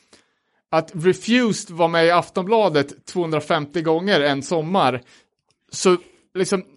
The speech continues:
när det kommer ett nytt fenomen, alltså, straight edge har ju funnits i tjugo år vid det här laget, mitten på nittiotalet. Eh, men när det blev liksom ett fenomen, fenomen för gemene man, då skulle ju alla T V-kanaler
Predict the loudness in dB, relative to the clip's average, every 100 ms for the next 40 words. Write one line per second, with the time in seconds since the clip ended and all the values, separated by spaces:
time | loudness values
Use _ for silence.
0 | _ -2 2 4 2 2 2 2 0 -2
1 | -2 -2 -2 -4 -2 -2 -2 -4 -4 -4
2 | -4 -6 -8 -6 0 2 2 2 0 0
3 | -2 -4 -4 -6 -4 -2 -2 0 2 2
4 | 0 2 4 4 2 2 2 2 0 -6
5 | -10 -14 -12 -10 -8 -8 -6 -4 -2 -2
6 | -6 -10 _ _ _ _ _ -4 -2 2
7 | 4 6 6 6 4 4 4 0 -2 -4
8 | -14 -2 0 0 -4 0 0 -2 _ -20
9 | -4 0 0 -2 -4 -2 -2 -4 _ _
10 | _ _ -2 -2 -2 -2 -4 -2 -2 -2
11 | -2 -6 -8 -10 _ _ _ 0 2 2
12 | 2 4 4 2 2 -2 -2 0 0 -2
13 | -4 -2 -2 0 0